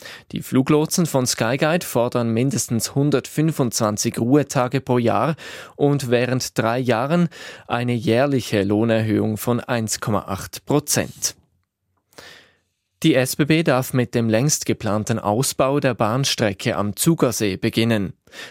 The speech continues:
Das Bundesgericht habe eine Beschwerde gegen das Projekt abgewiesen,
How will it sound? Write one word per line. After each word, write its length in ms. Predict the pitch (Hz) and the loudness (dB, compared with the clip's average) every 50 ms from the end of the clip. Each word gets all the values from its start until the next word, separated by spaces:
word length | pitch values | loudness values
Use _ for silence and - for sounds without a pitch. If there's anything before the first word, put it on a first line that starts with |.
| - | -6
Das 260 | - 107 95 92 - - | -4 -2 -2 -2 -4 -6
Bundesgericht 720 | - 110 117 123 127 - - 143 120 147 180 - - - | -4 -2 0 0 0 0 0 0 2 0 -2 -2 -2 -2
habe 280 | 135 120 113 131 120 113 | -2 0 0 0 0 0
eine 180 | 113 113 110 | 0 0 0
Beschwerde 560 | - 110 - - 110 113 113 135 143 - 147 | 0 0 -2 0 2 2 4 2 2 2 0
gegen 260 | - 127 117 110 120 113 | 2 2 0 0 0 0
das 220 | 110 107 - - | 0 -2 -2 -4
Projekt 480 | - 139 131 127 127 131 - - - - | -2 0 0 0 0 -2 -4 -6 -4 -4
abgewiesen, 720 | 131 - - - - 135 107 127 120 117 101 - 123 113 | -4 -4 -4 -2 -2 0 2 2 2 2 2 0 0 -2